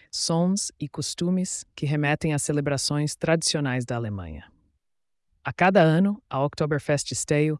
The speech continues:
reafirma sua posição como um dos maiores eventos culturais do município, não só pelo grandioso espetáculo que oferece,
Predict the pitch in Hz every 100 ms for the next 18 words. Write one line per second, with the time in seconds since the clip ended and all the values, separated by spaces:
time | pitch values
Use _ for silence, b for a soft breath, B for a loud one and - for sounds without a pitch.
0 | b b - 147 - - 180 190 180 -
1 | 135 - 135 120 - 139 151 160 151 147
2 | 139 131 127 135 123 135 165 165 139 139
3 | - - 139 135 117 120 120 117 110 -
4 | 107 - - _ _ _ 160 175 185 160
5 | 156 151 135 147 151 135 143 143 135 127
6 | 127 120 - 117 117 - 110 135 165 -
7 | 156